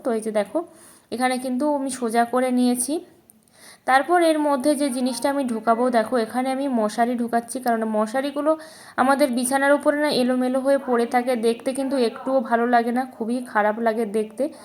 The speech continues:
সেই জন্য মশারিটা এখানে দেখো আমি ভাঁজ করে নিচ্ছি। এখানে তোমরা চাইলে কিন্তু কুশানও করতে পারো, কুশানের কভার হিসাবেও কিন্তু ব্যবহার করতে পারো, সেটাও কিন্তু খুবই ভালো হয়।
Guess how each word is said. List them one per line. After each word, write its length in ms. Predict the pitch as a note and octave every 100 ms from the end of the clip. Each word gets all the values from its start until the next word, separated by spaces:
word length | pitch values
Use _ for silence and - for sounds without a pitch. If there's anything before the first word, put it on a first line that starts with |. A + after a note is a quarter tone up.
| - -
সেই 180 | - B3+
জন্য 220 | B3 C4+ C#4+
মশারিটা 480 | C4 A#3+ B3 B3+ C4
এখানে 240 | C4 B3+ B3+
দেখো 260 | B3+ B3 C#4
আমি 220 | B3+ A#3+ B3+ B3 - -
ভাঁজ 260 | G#3+ A3 A#3+
করে 240 | - C#4 C4+
নিচ্ছি। 360 | C4 C4 - D#4
এখানে 260 | C#4+ - A#3
তোমরা 300 | A#3 A#3+ B3 C4
চাইলে 380 | B3 G#3 G#3 A#3
কিন্তু 300 | A#3+ A#3+ D#4 D#4 - - - -
কুশানও 520 | - C#4 C#4 D#4 E4
করতে 300 | D#4 C4+ C4+
পারো, 200 | B3+ B3 C#4
কুশানের 460 | C#4+ B3+ C#4 C#4 C#4
কভার 300 | B3+ A#3 A#3+
হিসাবেও 420 | A#3+ B3+ B3 B3+
কিন্তু 220 | C4 B3+ C4+
ব্যবহার 360 | G#3+ G#3 A#3+
করতে 280 | A#3+ C4 C4
পারো, 220 | C#4 C4 D#4 - - - -
সেটাও 300 | - C4 D#4+
কিন্তু 240 | E4 F4 F#4
খুবই 320 | F#4 C#4+ C4+ C#4
ভালো 280 | A#3 G3 G3+
হয়। 220 | G3 F3